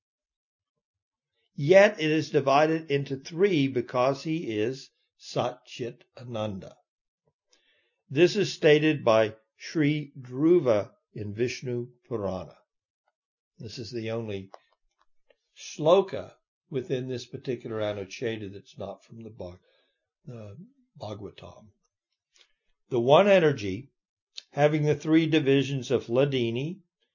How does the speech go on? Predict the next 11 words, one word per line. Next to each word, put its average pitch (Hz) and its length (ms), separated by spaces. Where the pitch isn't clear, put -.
sa-, - 720
bliss, 127 640
Sandini, 131 840
eternal 139 460
existence, 123 720
and 117 140
Samvit, 127 840
knowing, 123 640
exist 135 600
in 147 280
you, 127 500